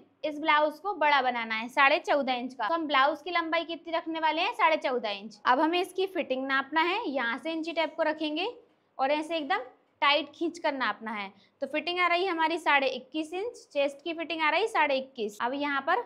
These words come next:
कमर की फिटिंग मेजर करेंगे, तो कमर की फिटिंग है हमारी साढ़े सोलह इंच। सारा मेजरमेंट हमें लिख कर रखना है। अब हमें स्लीव्स का नाप लेना है, तो स्लीव्स है हमारी साढ़े पाँच इंच की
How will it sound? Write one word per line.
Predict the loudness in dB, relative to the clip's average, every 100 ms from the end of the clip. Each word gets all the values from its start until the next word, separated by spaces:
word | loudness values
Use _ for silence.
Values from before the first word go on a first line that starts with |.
| -2
कमर | 0 0
की | 0 -2
फिटिंग | -2 -2 0
मेजर | 0 0 0
करेंगे, | -2 -2 -4 -6
तो | -4
कमर | 0 0 0
की | -2
फिटिंग | -4 -4 -2
है | -2
हमारी | 0 0 0
साढ़े | 2 2 2 0
सोलह | -2 -4 -2 -4
इंच। | -6 -12
सारा | -2 0 2
मेजरमेंट | 0 0 0 0 0
हमें | 0 0
लिख | -2 0
कर | 0
रखना | 0 0 0
है। | 2
अब | 2
हमें | 2 0 -4
स्लीव्स | -2 -2 -4
का | -2 2
नाप | 2 2
लेना | -2 0 0
है, | 0 -4 -14 _ _
तो | -4
स्लीव्स | -2 0 0 0
है | -2
हमारी | 0 0 2 -2
साढ़े | 4 4 4
पाँच | 0 -2 -2 -4
इंच | -8 -8
की | -8 -8